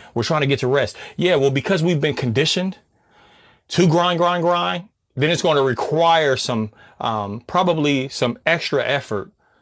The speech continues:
to harness all of that, to tame it. That's, that's, you, you're gonna have to work to tame it so that you can enter into a restful, restful position.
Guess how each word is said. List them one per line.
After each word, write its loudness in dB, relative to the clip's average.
to -2
harness 0
all 0
of -2
that, 0
to 0
tame 0
it. -14
That's, -2
that's, -2
you, -4
you're -2
gonna 0
have -2
to -2
work -4
to -2
tame 0
it -4
so 2
that 2
you 0
can -4
enter -2
into 0
a 4
restful, 0
restful -2
position. -4